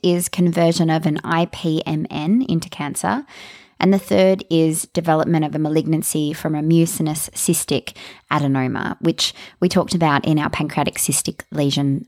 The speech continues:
podcast. In terms of the progression of pancreatic ductal intraepithelial neoplasia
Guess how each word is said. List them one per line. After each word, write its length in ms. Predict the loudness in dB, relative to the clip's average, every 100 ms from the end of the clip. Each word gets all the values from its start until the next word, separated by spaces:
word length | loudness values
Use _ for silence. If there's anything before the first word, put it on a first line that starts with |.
| -8
podcast. 640 | -8 -6 -10 -12 -14 -16 -18 _ _ _ _ _ _ _ _ _ _
In 120 | 2
terms 240 | 4 2 2
of 80 | 0
the 80 |
progression 520 | 0 2 2 2 0 2
of 240 | 2 0
pancreatic 640 | 2 2 4 2 2 0
ductal 500 | -2 0 0 0 0
intraepithelial 1040 | 0 0 -2 -6 -8 -4 -2 0 0 -2 -4
neoplasia 840 | -4 -4 -6 -6 -6 -4 -4 -4